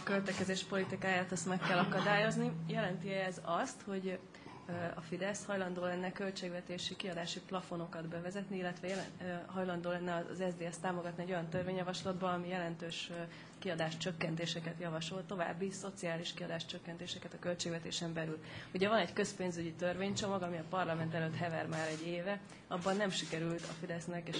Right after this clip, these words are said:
a kormánynak megegyezésre jutni, pedig, ha jól tudom, majdnem húsz tárgyalási forduló volt a pénzügyminisztériumban. Tehát jelente ez most egy, ö, álláspontváltozást a Fidesz részéről, hogy most hajlandóak lennének hozzányúlni a kiadási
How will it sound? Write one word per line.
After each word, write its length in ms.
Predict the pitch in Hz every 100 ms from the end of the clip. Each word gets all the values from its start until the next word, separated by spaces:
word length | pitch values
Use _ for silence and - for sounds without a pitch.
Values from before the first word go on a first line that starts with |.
| 165
a 40 |
kormánynak 420 | 170 165 160 160 165
megegyezésre 580 | 170 165 160 165 165
jutni, 240 | 165 170 170
pedig, 220 | 175 170
ha 60 | 175
jól 160 | 190
tudom, 240 | 185 175 170
majdnem 300 | 170 165 160 165 170
húsz 260 | 185 165 -
tárgyalási 480 | 170 165 165 165 165
forduló 380 | 170 170 165 156
volt 200 | 156 160
a 60 | 160
pénzügyminisztériumban. 1000 | 160 151 160 160 160 - - 175 175 - - - - -
Tehát 140 | 180
jelente 360 | 214 202 170 170
ez 180 | 170 180
most 280 | 175 190 185
egy, 220 | 175 180
ö, 200 | 180 180 175 -
álláspontváltozást 1040 | 185 156 160 170 165 170 170 165 165 165
a 40 | -
Fidesz 280 | 175 165 -
részéről, 380 | 190 202 208 196
hogy 80 |
most 160 | 202 202
hajlandóak 500 | 196 170 160 156 160
lennének 380 | 165 160 156 160
hozzányúlni 540 | 165 160 160 160 165
a 60 | 165
kiadási 440 | 160 170 170 165